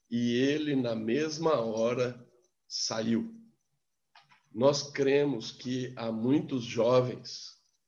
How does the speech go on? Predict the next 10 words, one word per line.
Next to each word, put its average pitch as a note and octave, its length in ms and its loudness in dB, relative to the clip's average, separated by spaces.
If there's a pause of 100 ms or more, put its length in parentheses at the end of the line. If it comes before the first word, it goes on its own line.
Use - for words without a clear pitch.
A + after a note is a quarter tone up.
(360)
muitos C#3+ 600 0
jovens G#2+ 920 -4
que - 80 -4
estão A#2+ 480 0
envolvidos C3 1300 0 (640)
com B2+ 720 0 (540)
questões B2+ 680 0
místicas, C3 1300 2 (380)
com A#2+ 560 6
adivinhações, B2+ 1600 -2